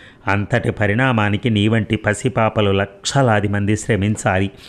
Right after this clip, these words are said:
అవసరమైతే చిరునవ్వుతో బలి కావాలి. నాన్న, జీవితం అనుభవించడానికే కానీ ఇలా చేతులారా నాశనం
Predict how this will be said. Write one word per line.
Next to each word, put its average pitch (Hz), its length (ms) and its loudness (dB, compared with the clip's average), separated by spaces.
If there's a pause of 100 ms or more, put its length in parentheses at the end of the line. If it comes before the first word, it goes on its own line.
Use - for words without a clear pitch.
(360)
అవసరమైతే 101 680 0
చిరునవ్వుతో 110 720 0
బలి 92 280 2
కావాలి. 98 560 0 (580)
నాన్న, 95 420 0 (560)
జీవితం 120 500 2
అనుభవించడానికే 107 1080 0
కానీ 104 360 2
ఇలా 101 180 2
చేతులారా 113 640 2
నాశనం 110 480 0